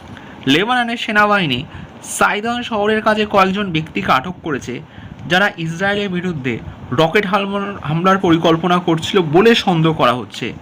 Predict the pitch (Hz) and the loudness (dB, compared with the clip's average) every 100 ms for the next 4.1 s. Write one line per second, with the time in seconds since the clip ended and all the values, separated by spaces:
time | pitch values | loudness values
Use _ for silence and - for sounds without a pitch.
0 | - - - - - 185 208 214 233 233 | -16 -16 -14 -12 0 0 2 0 2 4
1 | 220 - - 208 220 226 208 220 175 165 | 2 0 0 0 0 -4 0 0 2 2
2 | 185 190 190 185 156 156 165 156 - 175 | 2 0 0 2 4 4 2 0 4 4
3 | - 202 131 139 - 170 156 110 80 - | 4 0 0 -2 -2 0 0 -2 -6 -8